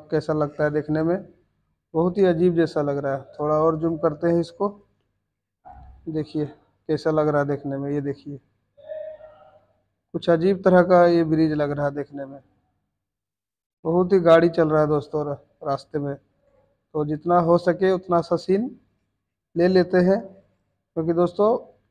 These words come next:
पूरा रास्ते का scene अगर आपको हम दिखाने लगे तो video बहुत लंबा हो जाएगा, दो तीन घंटे का हो जाएगा। तो इसीलिए दोस्तों video को काट काट के थोड़ा थोड़ा करके लिए हैं दोस्तों।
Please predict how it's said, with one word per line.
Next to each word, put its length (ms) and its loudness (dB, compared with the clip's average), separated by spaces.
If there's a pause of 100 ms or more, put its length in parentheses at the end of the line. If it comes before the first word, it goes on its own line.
पूरा 200 6
रास्ते 380 6
का 140 2
scene 320 0
अगर 280 2
आपको 300 4
हम 140 -2
दिखाने 360 2
लगे 300 4
तो 840 -8
video 380 4
बहुत 340 2
लंबा 260 4
हो 100 4
जाएगा, 260 0
दो 160 2
तीन 220 0
घंटे 320 0
का 120 2
हो 120 0
जाएगा। 360 -6 (680)
तो 80 2
इसीलिए 320 2
दोस्तों 320 2
video 300 4
को 180 0
काट 260 4
काट 200 2
के 160 -2
थोड़ा 260 0
थोड़ा 220 2
करके 380 -4
लिए 220 2
हैं 160 0
दोस्तों। 400 -6